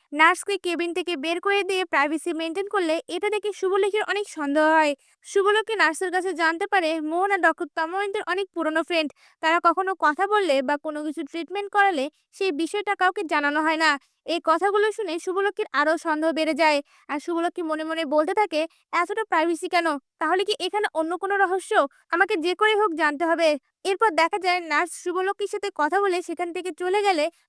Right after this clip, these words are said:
শুভলক্ষ্মী সেই সুযোগটাকে কাজে লাগিয়ে লুকিয়ে লুকিয়ে ডক্টর তময়ন্তীর কেবিনে ঢুকে পড়ে।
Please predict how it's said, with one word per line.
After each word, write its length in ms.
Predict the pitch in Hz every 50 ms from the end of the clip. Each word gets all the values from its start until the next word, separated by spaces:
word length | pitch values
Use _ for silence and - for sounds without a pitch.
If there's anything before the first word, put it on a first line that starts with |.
| _ -
শুভলক্ষ্মী 460 | - 392 392 440 440 453 - - 440
সেই 200 | - - 403 370 339
সুযোগটাকে 520 | - 381 349 302 359 320 - 359 - 359 349 -
কাজে 260 | 349 311 330 294 392
লাগিয়ে 380 | 403 427 427 392 403 415 403 359 349
লুকিয়ে 360 | 339 320 339 339 - 415 427
লুকিয়ে 360 | 415 453 440 - - 349 311 330 349 - _ _ -
ডক্টর 300 | 262 320 330 - - 311 - -
তময়ন্তীর 480 | 359 339 349 381 392 403 392 440 415
কেবিনে 300 | 381 - 370 370 392 403
ঢুকে 200 | 359 320 285 339
পড়ে। 240 | 285 330 330 330 320